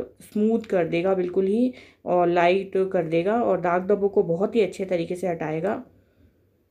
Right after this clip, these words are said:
फ्रेंड्स, इस क्रीम को आप रोज़ रात को अच्छे से फेस वॉश करके और पाँच से छः मिनट अच्छे से मसाज कीजिए,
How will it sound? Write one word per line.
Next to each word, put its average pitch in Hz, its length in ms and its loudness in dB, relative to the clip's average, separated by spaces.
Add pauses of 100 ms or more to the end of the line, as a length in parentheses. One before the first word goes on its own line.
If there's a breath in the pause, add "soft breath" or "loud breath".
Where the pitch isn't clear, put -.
(880)
फ्रेंड्स, 262 240 6
इस 247 200 0 (120)
क्रीम 233 300 2
को 240 100 4
आप 226 240 4
रोज़ 208 300 4
रात 190 340 0
को 220 60 0
अच्छे 214 320 -2
से 214 140 -2
फेस 185 360 -2
वॉश 196 280 2
करके 185 460 0
और 180 600 0
पाँच 190 220 0
से 214 160 -4
छः 208 240 -4
मिनट 202 280 -2
अच्छे 190 240 -4
से 202 120 -2
मसाज 175 520 -2
कीजिए, 202 420 0